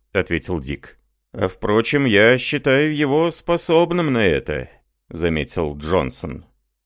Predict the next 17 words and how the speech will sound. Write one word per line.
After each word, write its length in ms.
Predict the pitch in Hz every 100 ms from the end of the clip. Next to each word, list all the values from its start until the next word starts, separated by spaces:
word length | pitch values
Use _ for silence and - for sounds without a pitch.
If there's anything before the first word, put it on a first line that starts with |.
| _ -
В 80 | 104
это 180 | 143
время 300 | 123 156 151
показались 760 | 131 120 120 101 123 107 90 -
Рай 380 | 90 90 117 139
и 220 | - 101
его 400 | 87 76 73 107
сестра. 720 | - 110 - - 76 64 - _ _ -
Парень 360 | 139 165 143
был 180 | 110 131
мрачен. 640 | 113 104 107 113 92 67 - _ _ _ _ _
«Привет, 420 | - 139 147 185 104
Гордон», 520 | 92 82 73 71 64 _ -
начал 400 | 104 82 104 90
он 160 | 82
без 200 | 78 87
предисловий. 840 | - 92 90 - 85 71 67 64